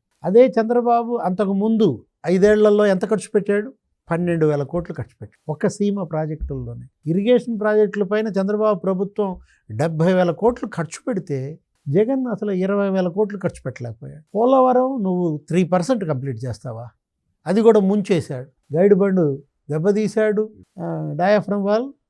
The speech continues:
కుంగిపోయింది. అంటే, త్రీ పర్సెంట్, అది కూడా నువ్వు. సెవెంటీ టూ పర్సెంట్ ఆయన చేస్తే, ఇప్పుడు ఇరవై నెలల్లో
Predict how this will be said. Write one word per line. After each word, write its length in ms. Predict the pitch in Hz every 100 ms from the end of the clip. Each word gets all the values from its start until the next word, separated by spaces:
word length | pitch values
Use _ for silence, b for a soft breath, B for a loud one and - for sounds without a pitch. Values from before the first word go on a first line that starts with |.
| _
కుంగిపోయింది. 500 | 190 180 175 143 127
అంటే, 440 | 151 _ _ - 240
త్రీ 300 | - 208 247
పర్సెంట్, 520 | 208 220 269 240 180
అది 220 | 127 185
కూడా 220 | 214 175
నువ్వు. 260 | 160 139 139 _ -
సెవెంటీ 440 | - 190 240 214 220
టూ 140 | 220
పర్సెంట్ 440 | 190 220 - 240
ఆయన 200 | 226 190
చేస్తే, 440 | 156 170 180 - 196
ఇప్పుడు 340 | 196 190 220
ఇరవై 340 | 208 202 220 208
నెలల్లో 640 | 202 233 247 240 208 202